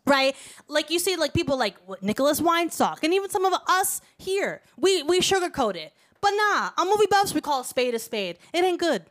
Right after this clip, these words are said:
You know, it ain't good. And I know it's scary to say because of the tosh of it all,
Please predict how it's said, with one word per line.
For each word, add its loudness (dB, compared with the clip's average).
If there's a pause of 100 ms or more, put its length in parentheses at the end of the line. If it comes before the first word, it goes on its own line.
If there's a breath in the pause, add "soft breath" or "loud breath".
(480 loud breath)
You 0
know, 4
it 0
ain't -2
good. 0
And -2
I 0
know 0
it's -6
scary -6
to -12
say -2
because -4
of -6
the -2
tosh 0
of 0
it 2
all, 2